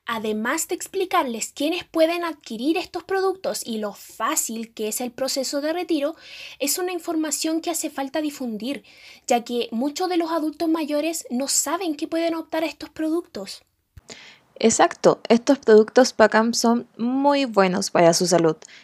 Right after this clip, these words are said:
Speaker 2: Tienen lo necesario para hacer un complemento de su día a día y qué mejor que se puedan utilizar en preparaciones tan ricas.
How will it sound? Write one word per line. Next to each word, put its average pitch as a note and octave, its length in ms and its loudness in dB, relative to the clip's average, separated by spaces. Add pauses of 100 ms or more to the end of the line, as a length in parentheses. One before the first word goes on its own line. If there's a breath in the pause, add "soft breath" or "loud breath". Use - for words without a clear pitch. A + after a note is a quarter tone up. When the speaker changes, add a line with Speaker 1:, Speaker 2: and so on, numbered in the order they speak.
(160 loud breath)
Speaker 2:
Tienen G#3 380 4
lo G3 100 2
necesario F#3+ 720 2
para A3 180 4
hacer A3 220 0
un A3 100 0
complemento G#3 600 2
de G#3 140 4
su - 280 -2
día A3 420 2
a A#3 40 0
día A#3 460 0
y G3+ 120 -4
qué B3+ 200 -2
mejor B3+ 420 0
que - 80 2
se A3+ 140 2
puedan A#3 300 4
utilizar G#3+ 500 2
en G#3 120 0
preparaciones G#3 680 2
tan G#3 500 2
ricas. F3+ 540 -2